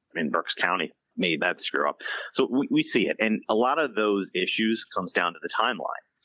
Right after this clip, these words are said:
The timeline that we have now asks counties to do multiple things at multiple times instead of having them focus on one task, completing that task, and then moving on to the next task.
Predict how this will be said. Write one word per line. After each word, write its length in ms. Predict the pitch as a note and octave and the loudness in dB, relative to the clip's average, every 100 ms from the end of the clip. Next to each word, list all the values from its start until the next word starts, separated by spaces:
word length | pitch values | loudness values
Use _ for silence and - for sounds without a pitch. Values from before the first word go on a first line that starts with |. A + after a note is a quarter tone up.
| - - - - | -14 -14 -14 -2
The 100 | F#2+ | -2
timeline 580 | - G2+ G#2+ G#2+ A2 G2+ | 2 0 2 0 0 0
that 100 | - | 0
we 120 | F#2+ | 0
have 260 | F#2+ F2+ | 2 0
now 380 | F2 F#2+ G2 D#2+ - | 0 0 2 0 0
asks 320 | E2+ E2 - - | -2 -2 -4 -2
counties 460 | F2 F2 F2 D#2+ | 0 2 2 0
to 100 | - | -2
do 300 | D#2+ E2 D#2+ | 0 2 2
multiple 580 | D2 D#2+ F2 - E2 D#2+ - | 2 2 2 0 -2 -2 0
things 640 | F#2 F#2 E2+ D#2 D2+ - - - | 0 2 0 -2 -2 -4 -8 -4
at 140 | F#2 | -4
multiple 400 | E2 D#2+ - C#2+ | 0 -2 -2 -4
times 640 | - - A2+ E2 D#2+ - - - - - - | -2 0 0 -2 -6 -8 -10 -14 -14 -14 -8
instead 420 | - F2 - G2 F2+ | -4 -2 0 2 0
of 100 | D#2 | 0
having 300 | F2+ F#2 F2 | 0 0 0
them 140 | E2 | -4
focus 420 | - F#2+ F2 E2 | -2 -2 0 -2
on 240 | E2+ D#2+ D2+ | -2 -2 0
one 280 | F2 G2 G2 | 0 0 -2
task, 500 | - F#2+ D2 - - | 0 0 0 -4 -8
completing 420 | F2+ - F2+ F2+ | -8 -2 0 0
that 200 | D#2+ D#2 | -2 -2
task, 440 | - F2+ D#2 - - | -2 -2 -2 -4 -6
and 80 | |
then 120 | D#2+ D#2+ | -4 -4
moving 280 | D#2+ E2 | -2 -2
on 260 | D#2+ D2+ D2+ | 0 0 -2
to 140 | - - | -4 -4
the 80 | |
next 360 | D2 D2 - - | -2 -2 -2 -2
task. 440 | F#2 C#2+ A#1 - | 0 0 -4 -8